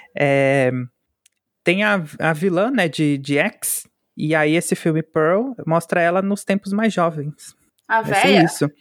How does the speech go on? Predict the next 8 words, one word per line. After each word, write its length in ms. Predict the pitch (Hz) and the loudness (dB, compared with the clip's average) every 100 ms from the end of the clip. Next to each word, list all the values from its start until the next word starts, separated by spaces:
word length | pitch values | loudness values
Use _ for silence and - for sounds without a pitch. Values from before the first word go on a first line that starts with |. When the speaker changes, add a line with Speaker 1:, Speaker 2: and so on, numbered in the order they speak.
| _ _ - | _ _ -4
Speaker 2:
A 120 | 180 | 2
grande 220 | 151 269 | 4 4
Speaker 1:
Isso. 140 | 262 | 2
Speaker 2:
véia? 360 | 214 226 226 214 - _ - 330 285 | 2 2 0 -4 -10 _ -4 0 2
Speaker 1:
A 120 | - | 2
grande 360 | - 135 170 226 | 2 2 0 -2
véia. 420 | 175 143 156 147 | 0 2 2 0
Vai, 460 | 135 139 156 190 | 0 2 2 0